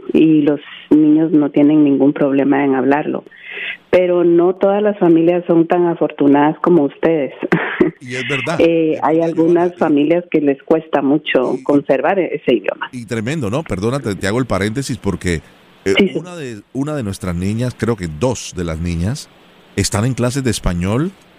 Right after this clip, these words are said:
Speaker 2: eh, en su escuela. En, o sea, han
Speaker 1: Claro.
Speaker 2: tomado español como uno de las, eh, una de las materias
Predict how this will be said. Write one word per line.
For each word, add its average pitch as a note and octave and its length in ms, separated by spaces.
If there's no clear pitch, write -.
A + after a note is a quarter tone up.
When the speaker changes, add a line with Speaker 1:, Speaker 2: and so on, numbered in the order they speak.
Speaker 2:
eh, F2 560
en A2 160
su F2 140
escuela. E3 480
En, E2+ 320
o E2+ 40
sea, G#2+ 260
han A2 160
Speaker 1:
Claro. D3+ 260
Speaker 2:
tomado - 240
español A2 680
como F#2+ 240
uno A#2 220
de G2 80
las, E2 300
eh, D#2+ 320
una G#2 160
de G#2+ 60
las E2+ 180
materias F#2+ 720